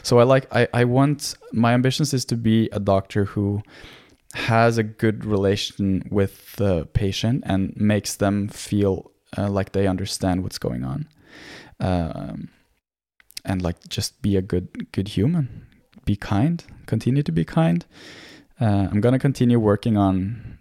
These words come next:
on Greek Doctor in some way. Uh, I don't exactly know how yet, um, but it's still my passion,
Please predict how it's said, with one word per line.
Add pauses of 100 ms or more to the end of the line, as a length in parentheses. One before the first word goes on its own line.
(260)
on
Greek
Doctor
in
some
way. (480)
Uh,
I
don't
exactly
know
how
yet, (1000)
um,
but
it's
still
my
passion,